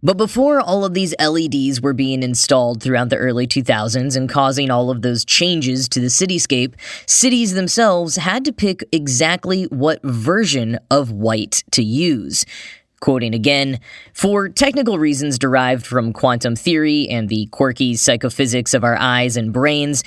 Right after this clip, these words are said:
scientists measure the color of white light in kelvins, or color temperature. Higher numbers are bluer, lower are yellower and redder.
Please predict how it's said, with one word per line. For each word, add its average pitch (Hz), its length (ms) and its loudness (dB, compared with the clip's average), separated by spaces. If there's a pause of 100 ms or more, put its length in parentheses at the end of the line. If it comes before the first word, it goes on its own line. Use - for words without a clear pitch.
(180)
scientists 254 800 0
measure 151 420 2
the 123 180 -2
color 185 460 0
of 127 220 -2
white 123 420 0
light 113 480 -2
in 117 240 0
kelvins, 151 640 0 (120)
or 107 240 -2
color 165 400 2
temperature. 113 580 -2 (420)
Higher 147 280 0
numbers 143 360 0
are 147 140 0
bluer, 123 560 0 (160)
lower 135 640 2
are 123 240 2
yellower 120 560 0
and 120 240 0
redder. 123 400 0